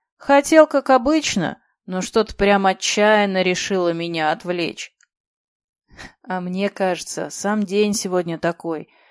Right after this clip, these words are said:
и от ваших ног он не зависит», подколол его участковый.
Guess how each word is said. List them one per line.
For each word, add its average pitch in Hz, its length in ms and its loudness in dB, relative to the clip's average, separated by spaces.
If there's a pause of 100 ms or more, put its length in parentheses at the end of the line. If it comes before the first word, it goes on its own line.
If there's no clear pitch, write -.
(120)
и 175 80 -8
от 180 140 -2
ваших 220 340 2
ног 247 280 2
он 214 180 2
не 208 100 0
зависит», 196 640 -2 (340)
подколол 190 520 -2
его 156 260 -6
участковый. 147 680 -12